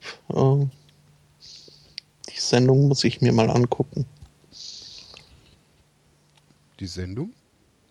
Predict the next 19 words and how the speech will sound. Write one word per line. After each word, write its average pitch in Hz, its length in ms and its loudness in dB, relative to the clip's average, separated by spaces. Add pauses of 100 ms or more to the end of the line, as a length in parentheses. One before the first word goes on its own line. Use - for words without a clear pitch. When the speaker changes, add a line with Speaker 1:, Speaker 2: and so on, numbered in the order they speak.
(920)
Speaker 1:
Äh, 147 220 6
ja, 147 260 6
das 135 240 0
ist - 220 -4
ja 139 120 2
hier 131 260 2
ein, 123 320 0
ein 127 180 0
Ausschnitt, 135 640 2 (460)
ein, 120 440 0 (320)
äh, 143 200 -4 (1300)
aus, 143 300 -4
aus 123 260 0
einer, 117 420 0
äh, 131 260 0
Fernsehserie 117 840 4
wohl. 117 200 4 (1300)
Speaker 2:
Ach - 80 -12
so. 113 280 -2